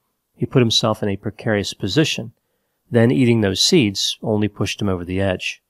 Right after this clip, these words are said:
If he had stumbled upon the river close enough to see that tram, he would probably be alive today, although he would have continued taking risks, very likely, so it's really hard to say.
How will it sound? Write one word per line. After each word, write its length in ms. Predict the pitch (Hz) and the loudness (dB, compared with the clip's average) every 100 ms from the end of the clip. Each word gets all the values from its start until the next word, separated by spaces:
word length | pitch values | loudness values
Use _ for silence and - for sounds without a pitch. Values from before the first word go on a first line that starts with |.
| _ _ _ _ _ | _ _ _ _ _
If 100 | - | -2
he 80 | 135 | 2
had 140 | 120 | 2
stumbled 360 | - - 143 139 | 2 2 4 4
upon 260 | 127 123 113 | 2 0 0
the 80 | |
river 280 | 98 127 127 | 2 2 2
close 340 | 120 123 113 - | 2 2 2 0
enough 180 | 110 - | -2 -2
to 80 | |
see 240 | - - 117 | -2 2 2
that 220 | 92 87 | 0 -6
tram, 440 | - 123 120 95 - _ _ _ _ _ | -4 0 0 0 -6 _ _ _ _ _
he 120 | 131 | 4
would 180 | 123 - | 4 4
probably 380 | 123 113 117 107 | 0 2 2 0
be 180 | 104 | 0
alive 340 | 101 98 90 90 | -2 -2 -4 -8
today, 480 | - 131 131 98 - _ _ _ _ | 0 2 2 0 -6 _ _ _ _
although 500 | - 120 123 120 113 - _ _ _ _ | -2 2 6 6 2 -4 _ _ _ _
he 260 | - 117 | -2 0
would 180 | 107 110 | 2 0
have 100 | 101 | 0
continued 460 | 110 95 190 120 - | -4 2 2 2 0
taking 280 | 101 95 | -6 -4
risks, 500 | 98 135 - - - - | 2 2 2 -2 -6 -4
very 160 | 98 | -6
likely, 420 | 92 110 113 90 85 | -2 0 -2 -4 -8
so 380 | - 101 90 - _ _ _ | -4 -2 -2 -6 _ _ _
it's 160 | - - | -10 -2
really 160 | 101 | -2
hard 220 | 87 92 85 | -2 -6 -6
to 60 | |
say. 420 | - - 92 87 | -6 -4 -4 -6